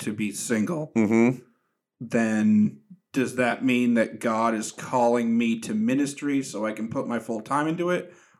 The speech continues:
Speaker 1: Or am
Speaker 2: Okay.
Speaker 1: I just called to be single?
Speaker 2: Right. That's a really good question. I, I do think there's, I do think there's probably a little bit of an intermixing between the two. In other words, I think an individual can be called to be single,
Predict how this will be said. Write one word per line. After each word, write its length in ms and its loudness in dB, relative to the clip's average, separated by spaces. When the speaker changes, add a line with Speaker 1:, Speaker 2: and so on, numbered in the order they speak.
Speaker 1:
Or 200 2
am 160 4
Speaker 2:
Okay. 100 2
Speaker 1:
I 20 0
just 540 -4
called 400 2
to 80 -4
be 140 0
single? 540 -2
Speaker 2:
Right. 380 2
That's 200 0
a 60 6
really 240 6
good 80 -6
question. 480 0
I, 160 -4
I 120 4
do 260 6
think 480 0
there's, 420 4
I 100 2
do 140 4
think 200 4
there's 100 0
probably 260 2
a 60 8
little 180 6
bit 120 4
of 100 -2
an 140 0
intermixing 680 -2
between 220 -8
the 60 -8
two. 420 -2
In 100 0
other 120 6
words, 240 4
I 80 2
think 400 2
an 120 2
individual 520 4
can 180 0
be 220 8
called 440 4
to 120 2
be 140 4
single, 520 -2